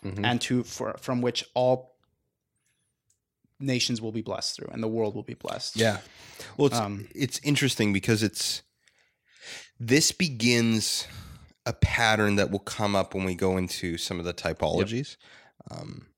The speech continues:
Speaker 3: but it's the first instance where a proper, like, how can I put it? There will be the, in, in the description of this video,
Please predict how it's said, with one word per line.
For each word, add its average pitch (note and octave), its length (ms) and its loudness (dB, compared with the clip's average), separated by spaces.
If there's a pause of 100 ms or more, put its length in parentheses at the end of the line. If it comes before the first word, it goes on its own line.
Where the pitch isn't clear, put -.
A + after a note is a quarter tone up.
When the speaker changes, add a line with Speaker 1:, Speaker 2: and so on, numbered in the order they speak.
(480)
Speaker 3:
but A2 280 4
it's - 440 0
the A2+ 180 -2
first - 460 0
instance G#2+ 720 -2
where G2+ 640 2 (480)
a - 80 -6
proper, A2 400 2 (240)
like, G#2 440 0 (520)
how A2 100 -10
can G2+ 140 -4
I F2+ 40 -2
put - 160 -14
it? F#2 100 -14 (1000)
There B2+ 240 4
will D#3+ 80 4
be D3 320 2
the, A2+ 140 -2 (180)
in, C3 200 6
in C#3 180 6
the D3+ 60 6
description A#2+ 520 2
of G#2 60 4
this G2+ 160 2
video, - 320 -8